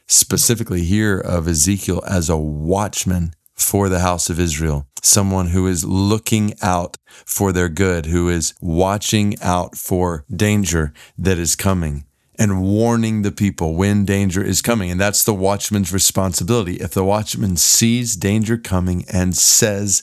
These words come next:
nothing, then they are accountable for what happens to those people in a very real sense. Now, obviously, the picture here is spiritual warning.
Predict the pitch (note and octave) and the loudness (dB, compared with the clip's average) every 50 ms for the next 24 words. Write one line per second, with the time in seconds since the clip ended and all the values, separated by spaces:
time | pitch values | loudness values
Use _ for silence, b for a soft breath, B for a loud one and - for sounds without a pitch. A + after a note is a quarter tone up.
0 | - _ _ - G2 F#2+ G2 G#2+ A2+ A2 A2 A#2 A2+ - - F#2+ F2+ D#2+ D2+ D2+ | -4 _ _ -2 0 2 2 2 2 2 0 0 -2 -4 -6 -6 -4 -4 -6 -8
1 | - _ _ _ _ _ _ _ _ _ _ _ _ - F2+ D#2 F#2+ F#2 F2+ F2 | -12 _ _ _ _ _ _ _ _ _ _ _ _ -8 -2 0 2 2 2 2
2 | E2+ E2+ D#2+ D#2 - _ - A2 A2+ B2 B2+ B2 A#2 A#2 A#2 A#2 - - - - | 0 -2 -4 -8 -12 _ 0 0 2 2 2 2 2 0 -2 -4 -6 -10 -4 -2
3 | A2+ C3 D3 D#3 C3+ G#2 E2 E2 D2 C#2+ - _ _ _ _ _ _ - - - | 0 2 2 2 0 -2 -4 -6 -8 -8 -12 _ _ _ _ _ _ -10 0 2
4 | A#2+ B2 B2 B2 C#3 C#3+ C3+ C3+ D3 D#3+ D#3+ D3+ - C3 B2 A2+ - - - _ | 2 2 4 2 2 2 2 2 2 0 0 0 0 0 0 0 -2 -4 -6 _
5 | _ _ - B2 A#2+ C3+ C3+ C#3 C3 - - - C3+ C3 C3 - F#2+ F2+ G2 G#2 | _ _ 0 0 2 4 2 2 0 -2 -2 -2 -2 -2 0 0 -2 -2 0 2
6 | A2 A2 G#2+ G2+ G2 F#2 A#2+ C3 C#3 C#3 C#3 C3+ B2 A#2+ B2+ C3+ C3+ C3 B2 - | 2 2 2 0 0 0 2 2 4 2 2 0 0 0 2 2 2 2 0 0
7 | - - D#3+ C3 F#2+ F#2+ - - A2+ A2 G#2 - A#2 C3+ D3+ D3 C#3 - - G#2+ | 0 0 0 0 0 -2 0 2 2 2 2 0 0 0 0 0 0 -2 0 0
8 | G2 F2+ - _ _ - G#2+ - - - C#3+ D3 C#3 - - C#3+ C3 A#2 B2+ C#3+ | -2 -2 -4 _ _ -2 -2 -2 0 -2 -2 -2 0 0 0 2 2 4 2 2
9 | D#3 C#3+ A#2 A2+ A2+ - A2 G#2 G#2 F#2+ F2+ - - - _ _ - - - - | 2 2 2 0 0 0 0 0 2 2 0 -2 -2 -6 _ _ 2 4 4 4
10 | - - - C3+ C#3+ C#3+ C#3+ C3+ C3+ - C3 B2+ A#2+ A2+ A2+ B2 C3+ C3+ C3 A2 | 2 2 2 2 4 4 0 -2 0 0 0 2 2 2 2 2 2 0 0 -2
11 | F2 E2 D#2+ D2+ - | -2 -4 -6 -8 -10